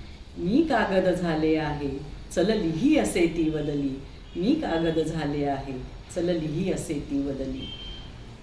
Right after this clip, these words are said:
लोककवी मनमोहन यांच्या स्मृतीला वंदन करून ही त्यांची कविता आज आपल्यासाठी सादर केली. आता मी सादर करणार आहे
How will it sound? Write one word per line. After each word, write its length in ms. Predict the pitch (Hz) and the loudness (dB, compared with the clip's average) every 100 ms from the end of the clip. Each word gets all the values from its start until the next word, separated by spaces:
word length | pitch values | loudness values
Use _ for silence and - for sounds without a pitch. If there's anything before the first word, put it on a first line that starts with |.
| - - 175 | -18 -12 -4
लोककवी 520 | 185 190 196 180 185 | -2 -2 -2 0 0
मनमोहन 920 | 180 175 175 190 202 175 147 - 165 | 2 2 2 2 2 2 0 -4 -2
यांच्या 440 | 165 160 165 160 160 - - - | 0 0 0 -2 -4 -10 -12 -8
स्मृतीला 540 | 190 175 170 202 202 | -4 -4 -2 -2 0
वंदन 420 | 165 160 170 214 | 2 2 2 2
करून 320 | 226 202 170 170 - - | 2 2 2 0 -6 -6
ही 120 | 180 | -2
त्यांची 280 | 185 170 170 | 2 2 0
कविता 360 | 170 165 165 170 | 0 2 2 0
आज 120 | 165 | 0
आपल्यासाठी 460 | 165 160 175 170 | -2 -4 -4 -4
सादर 320 | 165 165 147 160 | -2 -2 0 -2
केली. 340 | - 160 208 - - - - - - - - - - - - - - - - | -4 -4 -6 -8 -10 -10 -10 -8 -8 -8 -10 -10 -10 -12 -12 -12 -10 -10 -6
आता 220 | - 214 285 | -4 2 6
मी 120 | 320 | 6
सादर 320 | 240 196 214 | 6 6 4
करणार 360 | 214 220 226 233 | 4 2 4 4
आहे 240 | 233 - | 2 0